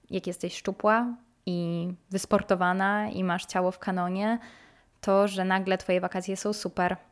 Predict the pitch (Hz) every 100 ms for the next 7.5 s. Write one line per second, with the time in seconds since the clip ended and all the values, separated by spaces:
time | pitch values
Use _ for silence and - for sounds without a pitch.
0 | _ - 185 180 190 190 - 208 - 190
1 | 185 - - 180 - 185 180 180 185 -
2 | _ - _ - - 202 - 214 - -
3 | 214 185 175 - 185 180 180 - _ _
4 | _ _ _ - 226 277 285 294 277 269
5 | 254 247 233 247 190 - - _ - -
6 | - - - - 208 214 226 - 247 254
7 | 240 254 277 -